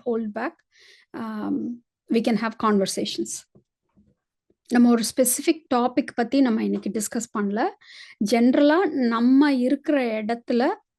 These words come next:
இந்த, நம்மளுக்கு வந்து இந்த அண்டர்ஸ்டாண்டிங் வந்து எப்படி வேலை செய்யுது, எப்படி வேலை செய்யல, எங்க ஸ்டக் ஆகியிருக்கோம்.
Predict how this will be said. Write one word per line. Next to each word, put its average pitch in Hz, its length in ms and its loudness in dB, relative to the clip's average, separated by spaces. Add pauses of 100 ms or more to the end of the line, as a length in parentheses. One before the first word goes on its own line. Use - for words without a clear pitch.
(240)
இந்த, 208 800 2 (1300)
நம்மளுக்கு 220 260 -2
வந்து 233 240 4
இந்த 240 140 6
அண்டர்ஸ்டாண்டிங் 214 640 0
வந்து 208 180 0
எப்படி 220 320 0
வேலை 208 140 -4 (100)
செய்யுது, 214 340 -4 (460)
எப்படி 254 260 0
வேலை 220 280 2 (100)
செய்யல, 214 480 0 (300)
எங்க 240 240 2
ஸ்டக் 220 340 -4
ஆகியிருக்கோம். 208 560 -2